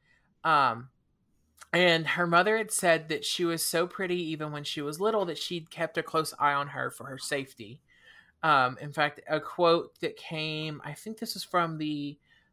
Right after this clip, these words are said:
um, forty-eight hours that they did, quote, "I was probably overprotective in a lot of ways, and I was really careful to have her raised in a warm, loving environment."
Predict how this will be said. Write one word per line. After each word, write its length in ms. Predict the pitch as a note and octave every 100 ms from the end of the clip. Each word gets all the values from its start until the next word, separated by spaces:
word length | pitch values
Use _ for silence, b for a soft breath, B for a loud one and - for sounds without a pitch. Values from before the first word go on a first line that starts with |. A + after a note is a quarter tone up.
| _
um, 600 | D3 C3+ B2 A2+ B2 C3 - _ _ _ _ _ _ _
forty-eight 380 | - F3+ E3+ D#3
hours 500 | C3+ C3+ D3 D3+ - D#3
that 160 | E3+
they 120 | F3 E3+
did, 480 | F3+ F3 E3+ F3 E3+ b b b _
quote, 420 | - G3 E3+ D#3+ -
"I 120 | -
was 160 | F3+ F3+
probably 480 | - G3 G3+ A#3 A3+
overprotective 760 | E3+ E3+ E3+ E3 E3 D#3 D#3
in 100 | D3+
a 80 | D3
lot 220 | C#3+ C#3
of 140 | C3+ C#3
ways, 340 | B2+ B2 C3
and 100 | C#3+
I 60 | C#3
was 160 | C#3
really 180 | D3+ D3+
careful 440 | F3 - C#3+ C#3+ C#3
to 60 |
have 260 | C#3 C#3 B2+
her 180 | C#3+ C3+
raised 400 | C3+ B2+ C3+ C3
in 60 |
a 80 | C#3
warm, 460 | D3+ G#3 B3 C4 G#3
loving 320 | F3 F3 F3+
environment." 840 | E3 D#3 C3 G#2+ E2+ E2 - -